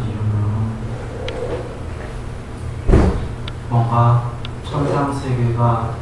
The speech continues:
행복일 거야, 이렇게 생각해도 천상 세계에 대한 집착이 있으니까 윤회할 거고요. 자아교리에 대한 그 집착이 있으면 사카야디티,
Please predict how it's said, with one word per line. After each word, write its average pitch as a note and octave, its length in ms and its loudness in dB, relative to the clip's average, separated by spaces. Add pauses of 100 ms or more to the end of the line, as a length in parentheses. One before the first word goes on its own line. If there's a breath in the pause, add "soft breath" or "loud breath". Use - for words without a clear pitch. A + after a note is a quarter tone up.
행복일 B2 540 0
거야, G#2 680 2 (280)
이렇게 - 240 -2
생각해도 B2 800 0 (600)
천상 C#3 400 -2
세계에 B2 360 2
대한 A#2+ 180 4
집착이 A#2+ 600 0
있으니까 G#2+ 680 -2
윤회할 A#2 420 2
거고요. G#2+ 720 -2 (320)
자아교리에 A2+ 600 0 (120)
대한 G#2 160 0 (920)
그 - 240 -6
집착이 A#2+ 520 -2
있으면 - 360 -6 (500)
사카야디티, A#2 1040 -2